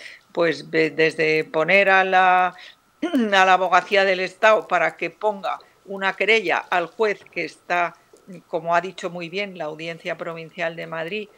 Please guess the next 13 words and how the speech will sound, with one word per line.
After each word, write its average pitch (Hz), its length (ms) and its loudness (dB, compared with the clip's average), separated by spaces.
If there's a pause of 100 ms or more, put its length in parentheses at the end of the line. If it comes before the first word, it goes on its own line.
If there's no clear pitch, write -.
(720)
estudiando, 180 960 0
instruyendo 180 800 -2
los 156 260 -4
indicios 175 640 -6
de 175 100 0
delito 175 500 -4
que - 140 -8
puede 165 300 -2
haber 175 340 2
de 156 140 -6
los 147 240 -10
delitos 165 520 -8
de, 170 300 -6